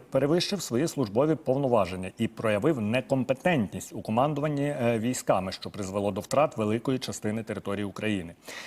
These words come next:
Начальник штабу не називав прізвище, але, за даними джерел «Української правди», йшлося саме про генерал-лейтенанта Юрія Содоля. Але варто зауважити і наступне. Те, що народна депутатка Мар'яна Безугла,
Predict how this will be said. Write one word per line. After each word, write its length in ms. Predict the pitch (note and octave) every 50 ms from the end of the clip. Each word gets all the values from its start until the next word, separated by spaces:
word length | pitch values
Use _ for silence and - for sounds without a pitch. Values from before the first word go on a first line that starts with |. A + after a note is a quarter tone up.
| - - - -
Начальник 520 | A#2 A#2+ - - D#3+ C#3+ B2 A2 G2 -
штабу 460 | - - - - F3 F#3 D#3+ B2+ G#2+ G2
не 240 | G2+ A2+ C3+ D3+
називав 500 | D#3 D#3+ D#3 B2 D#3 D#3 C3+ G#2 F#2 -
прізвище, 460 | - A2+ A#2+ C3+ D3+ F3+ E3 - - A#2
але, 240 | G#2+ G#2+ A#2+ F3+
за 120 | F3+ D#3 B2+
даними 300 | G#2 A#2 B2 B2+ A#2 G#2
джерел 380 | F#2 G#2+ G#2+ G#2+ A2 G#2+ A2 -
«Української 540 | B2 G#2+ - A#2+ A#2 G#2+ F#2+ F#2 - - G2+
правди», 320 | - - D3+ E3+ E3+ D#3
йшлося 440 | A#2+ - - A#2 C3 D#3+ - - D3
саме 400 | - - - - C3 C#3 E3 E3+
про 300 | D3+ - - B2 A#2+ B2 - - -
генерал-лейтенанта 1000 | G#2 A2+ A2 G#2 G2 G2+ F#2 F2 F#2+ F#2+ - - F#2+ G#2+ A#2+ C#3 C#3 - C#3+ D3 - -
Юрія 480 | G#2 F2+ F#2+ G#2+ G#2+ G2+ A2 A2+ A2+ - -
Содоля. 460 | - - - C3 A2+ G2 F#2+ F#2+ F#2+ - - - - - - - - - - -
Але 280 | - C#3+ D#3 C3 F2+ D#2 - - -
варто 440 | - G#2 F#2 A2 D#3+ F#3+ F#3 - G3
зауважити 720 | D#3+ C3 C3+ A#2+ A2+ C3+ D#3 D#3+ C#3 D3+ - - E3 D3+ E3 - -
і 100 | B2+ B2
наступне. 640 | B2 C#3 D3 - - - F#3 B2 - G#2 G2 F#2 - - - - - -
Те, 140 | A#2 B2
що 300 | B2 - - C#3+ C#3 C#3 - G#2
народна 540 | G#2 G#2 G#2 G#2+ A#2+ D3+ F3+ E3+ F#3+ G3+
депутатка 560 | F#3 C#3+ A2+ F2+ - F#2+ C3+ D#3 E3+ - - C3+
Мар'яна 360 | A#2 G#2+ G#2+ A#2 C3+ D3 D3
Безугла, 600 | B2+ A#2 D#3+ D#3+ E3+ G3+ F3 A2 E2+ G2+ F2+